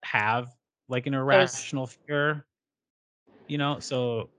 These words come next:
Speaker 1: anybody that does have an irrational fear, I like to make fun of it.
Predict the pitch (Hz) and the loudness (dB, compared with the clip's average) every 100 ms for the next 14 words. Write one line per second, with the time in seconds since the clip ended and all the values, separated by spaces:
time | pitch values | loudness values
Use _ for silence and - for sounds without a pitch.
0 | _ 139 143 147 143 139 127 110 107 113 | _ 0 4 4 4 4 4 0 -2 -8
1 | 120 - 135 139 139 139 135 147 135 139 | -6 0 0 2 2 2 0 -2 -4 -2
2 | 139 143 143 _ _ _ _ _ _ _ | -2 -2 -4 _ _ _ _ _ _ _
3 | - - - - - - - - - 127 | -20 -20 -20 -20 -20 -20 -20 -20 -2 4
4 | 127 127 120 117 117 131 117 117 110 120 | 6 4 2 0 0 -2 -4 -4 -4 0
5 | 147 165 - | 2 2 0